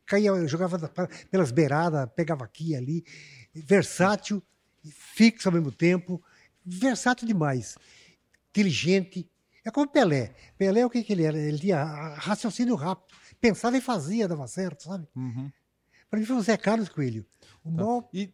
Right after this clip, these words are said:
Speaker 2: e tirando o Pelé do
Speaker 1: Sim.
Speaker 2: Santos, quem é o segundo do Santos?
Speaker 1: Depois de Pelé? Ai, meu Deus, que, que tarefa dura, hein? O ataque era Dorval, Mengalvio, Coutinho, Pelé e Pepe. Depois do
Speaker 2: Obrigado.
Speaker 1: Pelé, do Santos.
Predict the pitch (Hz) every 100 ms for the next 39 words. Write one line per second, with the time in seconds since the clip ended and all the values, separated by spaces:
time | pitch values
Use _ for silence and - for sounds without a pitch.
0 | _ 185 - 226 220 247 240 208 214 160
1 | 127 120 143 - 135 131 - 185 185 -
2 | 147 135 123 113 107 104 92 - - _
3 | _ _ _ _ _ - - 165 208 147
4 | 156 151 208 170 _ _ _ _ _ _
5 | _ 233 226 202 165 147 151 165 175 -
6 | 151 - 175 160 165 160 135 110 165 165
7 | 175 _ _ 190 180 208 202 190 165 147
8 | 196 131 185 254 254 196 190 165 135 202
9 | 220 214 214 190 170 208 233 233 214 180
10 | 175 - 151 135 - 117 _ - - -
11 | 156 233 208 107 165 143 196 160 95 -
12 | _ _ 139 - 208 165 135 110 -